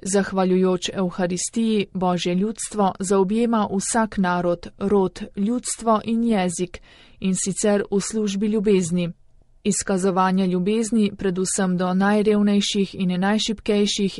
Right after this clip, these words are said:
je merilo, ki potrjuje pristnost evharističnega obhajanja, je zapisal papež. V poslanici je še posebej izpostavil položaj beguncev in drugih prisilnih migrantov,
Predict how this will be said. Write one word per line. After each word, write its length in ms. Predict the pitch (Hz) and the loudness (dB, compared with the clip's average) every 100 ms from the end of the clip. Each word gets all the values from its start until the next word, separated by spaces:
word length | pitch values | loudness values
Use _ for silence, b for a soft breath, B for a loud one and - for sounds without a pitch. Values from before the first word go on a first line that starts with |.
| - | -4
je 200 | 196 185 | 0 2
merilo, 520 | 185 196 233 233 202 | 2 0 2 4 2
ki 220 | - 208 | 0 -4
potrjuje 640 | 185 196 214 226 240 202 180 | -2 2 2 2 2 2 0
pristnost 680 | 208 214 202 196 185 - - | 0 0 -2 -2 -2 -4 -6
evharističnega 960 | 185 208 190 190 - 190 - 185 185 | -4 -2 0 -2 -4 -6 -4 -2 -2
obhajanja, 760 | 185 - - 185 180 175 180 165 b b b - | -2 -4 -4 -2 0 -2 -4 -6 b b b -2
je 200 | 190 185 | 0 0
zapisal 520 | 196 196 175 196 180 | -2 -4 -4 -2 -2
papež. 560 | - 180 170 175 - - - - _ _ - | -2 -4 -2 -4 -4 -10 -20 -20 _ _ -10
V 80 | 196 | -2
poslanici 760 | 196 196 190 185 196 202 226 214 | -2 0 0 2 2 0 0 2
je 80 | |
še 160 | 202 208 | 2 0
posebej 540 | 208 196 226 214 208 202 | 0 0 2 4 4 4
izpostavil 720 | - 202 - 196 196 190 185 | 0 -4 0 2 4 4 2
položaj 540 | - 190 185 196 180 | 2 0 0 2 0
beguncev 600 | 180 180 208 220 202 202 175 | 0 0 2 0 2 0 0
in 160 | 180 | 0
drugih 440 | 180 226 220 208 - | 0 -2 -2 -6 -6
prisilnih 560 | 202 208 - 214 202 - | -4 -2 0 0 0 0
migrantov, 720 | 196 190 196 196 196 190 | -2 2 2 2 2 0